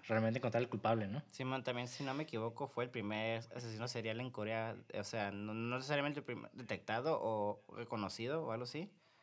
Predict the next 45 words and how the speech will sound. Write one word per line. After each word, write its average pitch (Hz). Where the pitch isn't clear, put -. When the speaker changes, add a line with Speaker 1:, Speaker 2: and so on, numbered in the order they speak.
Speaker 1:
Ujú. 120
Sí, 175
creo 165
que 185
fue 202
el 185
primero, 185
mm, 156
como 135
reconocido 127
como 120
tal. 104
Speaker 2:
Sí, 170
porque 139
obviamente, 139
pues, 135
me 131
imagino 123
que 127
ahí 117
hubo 123
uno 131
que 127
nunca 120
se 110
encontró, 110
nunca 113
se 98
supo, 127
¿sabes 113
cómo? 143
Entonces, 113
este, 101
ajá, 104
era 104
como 107
que 92
era 98
el 101
reconocido, 98
que -
se 107
reconoció 101
por 104
los 101